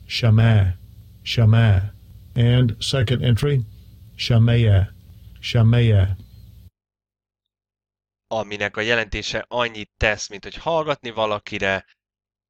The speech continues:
Speaker 2: ö, szó szerinti értelemben, vagy pedig engedelmesség értelemben hallgatni valakire, vagy pedig engedelmeskedni. És ennek a különböző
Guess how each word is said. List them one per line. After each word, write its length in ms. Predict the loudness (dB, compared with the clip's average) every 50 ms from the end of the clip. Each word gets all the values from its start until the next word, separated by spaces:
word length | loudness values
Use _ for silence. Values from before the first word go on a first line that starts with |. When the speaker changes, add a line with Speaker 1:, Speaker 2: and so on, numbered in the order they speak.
| _ _
Speaker 2:
ö, 560 | -18 -16 -16 -16 -14 -12 -10 -8 -8 -8 -8
szó 220 | -8 -8 -8 -8
szerinti 340 | -6 -6 -6 -6 -6 -4 -4
értelemben, 580 | -4 -4 -4 -6 -10 -12 -12 -12 -12 -16 -16 -10
vagy 220 | -6 -6 -6 -6
pedig 300 | -6 _ -8 -8 -8 -8 _
engedelmesség 1000 | -10 -10 -10 -8 -8 -8 -6 -6 -8 -10 -10 -10 -10 -10 -10 -10 -12 -14 -12
értelemben 680 | -10 -10 -10 -10 -8 -10 -10 -10 -12 -14 -14 -14 -14 -14
hallgatni 580 | -12 -8 -6 -4 -4 -4 -4 -8 -12 -14 -14
valakire, 560 | -12 -10 -8 -8 -10 -10 -14 -12 -10 -10 -10 -10 _ _ _
vagy 180 | _ -12 -12 -10
pedig 280 | -10 -10 -12 -12 -12 _
engedelmeskedni. 1200 | -8 -8 -8 -6 -6 -6 -6 -4 -6 -6 -6 -8 -10 -12 -12 -12 -12 -12 -14 -14 _ -18 -18 -18 _ _ _ _ _ _ _ _ _ _ _ _ _ _ _
És 440 | -16 -14 -12 -12 -12 -10 -12 -12 -8
ennek 300 | -8 -8 -6 -6 -8 -10
a 100 | -12 -14 _
különböző 720 | -14 -12 -10 -8 -8 -10 -10 -12 -14 -14 -12 -14 -14 -16